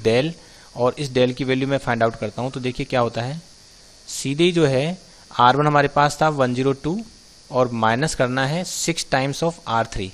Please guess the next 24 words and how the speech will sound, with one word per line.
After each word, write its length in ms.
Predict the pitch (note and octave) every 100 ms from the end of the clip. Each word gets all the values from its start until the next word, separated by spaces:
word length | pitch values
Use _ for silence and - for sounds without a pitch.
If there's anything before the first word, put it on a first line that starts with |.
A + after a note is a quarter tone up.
| - - - -
आर 160 | A#2+
थ्री 180 | C3+ D3
हमारे 200 | C#3+ C3+
पास 200 | B2+ C3
सेवनटीन 420 | - A2+ G#2 G#2 G#2+
है, 60 |
तो 100 | G#2
ये 160 | A#2 D3
बन 140 | C3
गई 160 | C3 E3+
नया 300 | B2+ A#2 B2
element। 380 | A#2 G#2 G2 G2 - - -
इसी 160 | D3 E3
तरह 80 | D#3
से 140 | E3
जो 100 | D#3
एटीन 420 | B2 B2 D3+ D#3
है 60 | D#3
वो 140 | D3+
हो 100 | D3
जाएगा 360 | B2+ B2+ C#3 D3+
six 300 | - D#3 - -
times 280 | C3 C#3
of 120 | D3+